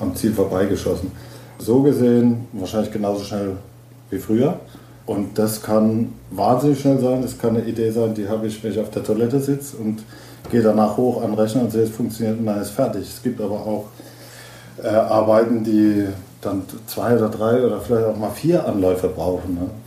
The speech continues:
Und wo man dann wirklich, äh, lange dran sitzt. Das sind aber dann auch oftmals Arbeiten, wo man auch die, die Zeit hat, das zu machen. Oftmals hast du ja auch konkrete Deadlines und bis dahin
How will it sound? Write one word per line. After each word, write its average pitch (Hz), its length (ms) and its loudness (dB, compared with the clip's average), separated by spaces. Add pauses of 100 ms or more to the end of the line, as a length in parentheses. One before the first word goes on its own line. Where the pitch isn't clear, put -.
(140)
Und 95 220 -6
wo 98 60 -4
man 95 160 -2
dann 92 160 2
wirklich, 120 520 0
äh, 95 200 -4
lange 90 240 -2
dran 90 280 -4
sitzt. - 380 -10
Das 90 120 -8
sind 110 180 0
aber 120 180 0
dann 110 180 4
auch - 260 -2 (240)
oftmals 110 440 2
Arbeiten, 107 720 2 (600)
wo 98 120 0
man 101 180 4
auch 95 160 -2
die, 90 280 0 (500)
die 92 80 -2
Zeit 98 300 0
hat, 90 160 -2
das 95 200 -4
zu 95 100 -10
machen. 95 280 -4
Oftmals 92 480 -2
hast - 280 -8
du 98 60 -2
ja 92 160 -2 (180)
auch 95 160 -2
konkrete 98 420 2
Deadlines 104 500 2
und 107 140 0
bis 110 160 -4
dahin 98 360 0